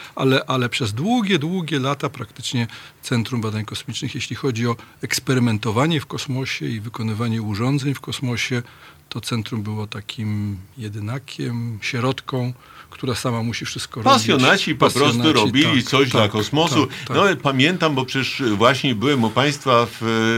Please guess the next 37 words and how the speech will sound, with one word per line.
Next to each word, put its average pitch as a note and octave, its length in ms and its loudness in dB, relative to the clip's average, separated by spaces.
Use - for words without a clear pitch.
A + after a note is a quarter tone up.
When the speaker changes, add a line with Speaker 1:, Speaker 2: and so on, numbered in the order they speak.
Speaker 2:
e, A2+ 120 -8
tysiąc B2 380 0
dziewięćset, G#2 680 0
tysiąc G#2 320 -8
dziewięćset G#2 480 0
siedemdziesiątym A2 840 2
ósmym G2+ 320 0
roku, B2 360 2
e, A2+ 200 4
kiedy B2+ 240 2
Speaker 1:
Jeszcze B2 180 4
Speaker 2:
to A#2+ 60 6
Speaker 1:
na D#3 80 8
woli. C3+ 120 6
Speaker 2:
odwiedzałem, A#2+ 360 6
tak, A2 480 4
i, A#2 380 2
i G#2+ 60 0
podwiedzałem G#2 640 2
pana G2 220 2
profesora G2 460 0
Kłosa B2 760 4
i, G#2 420 2
i G#2 120 -2
wielu G#2 280 4
innych G2 280 2
pana F#2 200 2
kolegów. B2 340 4
No, C#3 80 6
a C3 60 6
potem C#3+ 420 2
to B2+ 140 -4
centrum A#2+ 520 0
już, A#2 220 0
prawda, G#2+ 400 2
na G#2+ 160 4
Siekierkach, A#2+ 760 4